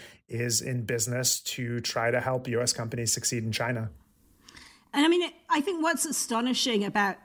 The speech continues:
Speaker 2: your book is the number of pies that Kissinger Associates has had fingers in, the number of, the amount of money that Kissinger has made. But nonetheless, I mean, to call him an agent of Chinese influence is, it's a grave accusation. And,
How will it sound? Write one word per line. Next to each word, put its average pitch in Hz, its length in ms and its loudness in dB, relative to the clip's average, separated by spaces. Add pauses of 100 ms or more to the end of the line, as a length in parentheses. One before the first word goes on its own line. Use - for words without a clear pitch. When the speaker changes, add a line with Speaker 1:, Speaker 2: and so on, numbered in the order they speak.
(520)
Speaker 2:
your 254 240 6
book 269 320 0
is 220 280 0
the 226 140 -2
number 220 420 2
of - 280 -6
pies 202 560 2
that 190 180 -4
Kissinger 226 440 2
Associates 208 720 0 (340)
has 220 300 0 (160)
had 220 280 2
fingers 233 560 2
in, 208 160 4
the 208 80 4
number 214 340 4
of, 196 220 0 (280)
the 220 180 0
amount 247 340 4
of 208 120 -4
money 214 520 2
that 196 180 -2
Kissinger 208 460 0
has 202 180 0
made. 214 340 4 (600)
But 285 100 4
nonetheless, 330 580 4
I 277 40 -2
mean, 262 160 2
to 320 100 -6
call 349 440 0
him 302 180 4
an 247 160 2
agent 233 420 2
of 196 80 -6
Chinese 202 400 2
influence 208 440 0
is, 233 300 2 (480)
it's 285 200 0
a 277 40 4
grave 302 320 2
accusation. 208 880 -2
And, 202 460 2